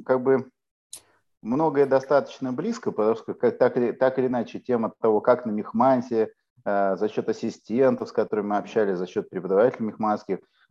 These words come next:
э, за счёт компании, которую вот мой математик проводил. Значит, у меня такая компания была, значит, я вот щас что-то сделаю такое, чтобы вы не шли бездумно на мехмат. Э, в-, я не знаю, добавлял он слово «бездумно» или нет, по-моему, звучало просто, чтобы вы не шли на ме-, не, не шли просто так на мехмат.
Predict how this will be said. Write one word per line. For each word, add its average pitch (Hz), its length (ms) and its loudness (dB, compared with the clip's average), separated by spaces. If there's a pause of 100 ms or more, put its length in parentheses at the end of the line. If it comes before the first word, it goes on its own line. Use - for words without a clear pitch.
э, 92 240 0
за 101 140 -2
счёт 117 220 -2
компании, 113 600 2
которую 98 380 -2
вот 95 160 -6
мой 98 240 -4
математик 98 540 -6
проводил. 98 600 0 (300)
Значит, - 180 -14
у 107 40 -8
меня 107 120 -4
такая 98 160 2
компания 127 560 2
была, 95 240 -2
значит, 87 380 -10
я 107 140 4
вот 131 120 4
щас 160 140 0
что-то 113 220 -6
сделаю 113 360 2
такое, 156 400 0
чтобы 104 220 -6
вы 110 80 -2
не 113 80 -2
шли 123 200 -4
бездумно 110 420 -2
на 104 60 -2
мехмат. 104 440 -2 (420)
Э, 113 160 -4
в-, 113 200 0
я 131 80 0
не 135 80 2
знаю, 127 200 4
добавлял 117 420 6
он 147 60 2
слово 123 260 2
«бездумно» 117 460 0
или 107 120 -2
нет, 208 200 -4
по-моему, 135 240 0
звучало 127 340 2
просто, 123 240 -2
чтобы 101 140 -8
вы 107 60 -6
не 107 100 -4
шли 107 160 -8
на 107 100 -2
ме-, 113 180 0
не, 120 420 2 (240)
не 147 120 2
шли 151 180 0
просто 113 300 0
так 101 200 -2
на 110 60 -2
мехмат. 165 520 0